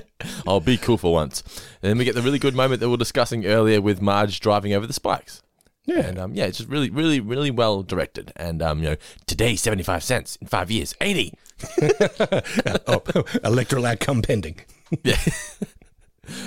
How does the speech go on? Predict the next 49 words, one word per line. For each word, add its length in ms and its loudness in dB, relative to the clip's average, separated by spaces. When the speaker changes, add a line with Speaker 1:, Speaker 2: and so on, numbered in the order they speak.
Speaker 1:
And 140 0
then 320 2
they 200 4
get, 220 0
uh, 100 0
she, 180 -2
she 160 -2
says, 160 0
"Nope, 240 0
not 160 -4
gonna 160 0
pay 180 2
it." 80 0
So 80 -8
she 140 -4
reverses 640 2
and 180 -4
she 120 -6
pops 220 -2
everyone's 280 -4
tires. 300 -2
I'm 120 0
like, 240 2
we 100 0
never 240 2
actually 280 -2
see 200 -2
Marge 480 2
get 160 -6
reprimanded 460 -2
for 80 -6
this. 260 -4
Surely 480 2
she 200 2
has 160 0
to 100 -10
cop 240 -4
the 80 -10
fine, 340 -2
right? 260 -2
Speaker 2:
You 160 2
Speaker 1:
She 80 6
Speaker 2:
would 80 6
think 100 -2
Speaker 1:
caused 280 6
Speaker 2:
so. 280 0
Speaker 1:
absolute 560 0
mayhem. 540 0
<laughs> 40 -10